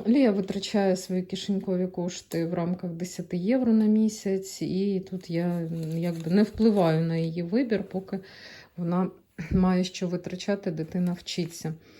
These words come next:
це робити, але не побачите ви цю торбинку, бо вона вже її забрала, в неї там десь грається. Наступне. Наступне це в нас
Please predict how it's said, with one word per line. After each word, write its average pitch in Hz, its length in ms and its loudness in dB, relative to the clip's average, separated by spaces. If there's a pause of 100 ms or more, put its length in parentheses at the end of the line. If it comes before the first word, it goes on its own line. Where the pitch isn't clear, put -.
(340)
це 180 220 0
робити, 240 920 6
але 202 240 6
не 220 100 8
побачите 185 520 0
ви 175 100 -2
цю 175 160 -12
торбинку, 190 480 0
бо 170 140 -4
вона 175 380 -2
вже 170 240 -6
її 165 200 -4
забрала, 170 580 0 (120)
в - 140 -2
неї 170 300 -2
там 170 200 -4
десь - 300 -8 (280)
грається. 156 680 0 (560)
Наступне. 196 640 -2 (1000)
Наступне 214 540 -2
це 208 220 -4
в 196 60 -2
нас 180 280 -4